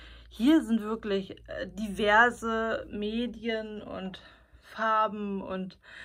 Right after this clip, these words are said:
was auch immer zum Einsatz gekommen. Mm, ich fang einfach mal an. Der Hintergrund, also der Himmel, der ist halt überwiegend mit den Neo-,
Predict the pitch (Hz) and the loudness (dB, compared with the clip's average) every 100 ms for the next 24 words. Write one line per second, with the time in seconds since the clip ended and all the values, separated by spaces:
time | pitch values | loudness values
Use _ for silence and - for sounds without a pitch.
0 | - 214 220 214 - 196 190 185 - - | -6 -2 -2 -4 -6 -4 0 0 -4 -12
1 | _ - - 214 180 185 185 170 - 170 | _ -16 -8 -4 -4 -6 -8 -16 -18 -20
2 | - 175 170 165 - _ _ _ _ _ | -14 -10 -10 -10 -14 _ _ _ _ _
3 | _ _ _ _ - 190 185 175 175 170 | _ _ _ _ -10 -6 -6 -6 -8 -8
4 | 170 - _ _ 196 - 240 - 226 202 | -10 -14 _ _ -10 0 0 2 -2 -4
5 | 180 185 - 233 208 165 _ - - - | -6 -6 -6 -8 -10 -14 _ -20 -20 -20
6 | - _ _ 226 214 202 240 277 262 247 | -20 _ _ -2 -2 0 0 0 0 0
7 | 240 190 180 175 165 214 247 262 240 208 | 2 0 0 -2 -2 2 2 2 0 0
8 | 196 - 196 - - 185 190 - - 202 | 0 0 -6 -8 -6 -4 -4 -6 -8 2
9 | 202 180 185 190 - 175 185 180 175 185 | 2 2 -2 -4 -6 -8 -6 -6 -2 -2
10 | 190 190 | 0 -2